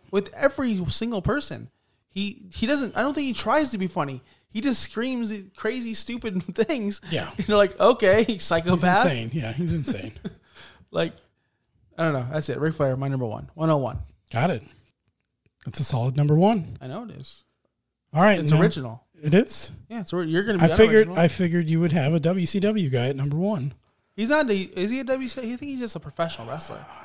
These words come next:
Speaker 2: I don't know. I just
Speaker 1: I think
Speaker 2: think
Speaker 1: he's a
Speaker 2: of, I think of
Speaker 1: triple A.
Speaker 2: him as W C W,
Speaker 1: I think he's
Speaker 2: I
Speaker 1: a
Speaker 2: guess.
Speaker 1: triple A guy. <laughs>
Speaker 2: All right, for my number one, you wanna go ahead and, and announce my number one? 'Cause
Speaker 1: I
Speaker 2: you
Speaker 1: mean,
Speaker 2: already got it, so go ahead.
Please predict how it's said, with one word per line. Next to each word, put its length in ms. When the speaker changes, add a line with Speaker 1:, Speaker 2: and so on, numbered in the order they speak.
Speaker 2:
I 80
don't 80
know. 100
I 80
just 220
Speaker 1:
I 60
think 160
Speaker 2:
think 40
Speaker 1:
he's 140
a 40
Speaker 2:
of, 60
I 20
think 180
of 60
Speaker 1:
triple 80
A. 40
Speaker 2:
him 40
as 100
W 260
C 160
W, 120
Speaker 1:
I 60
think 120
he's 80
Speaker 2:
I 0
Speaker 1:
a 20
Speaker 2:
guess. 80
Speaker 1:
triple 240
A 80
guy. 280
<laughs> 1040
Speaker 2:
All 80
right, 200
for 120
my 160
number 240
one, 260
you 80
wanna 200
go 120
ahead 240
and, 420
and 320
announce 360
my 100
number 220
one? 360
'Cause 120
Speaker 1:
I 100
Speaker 2:
you 60
Speaker 1:
mean, 80
Speaker 2:
already 180
got 240
it, 160
so 100
go 200
ahead. 320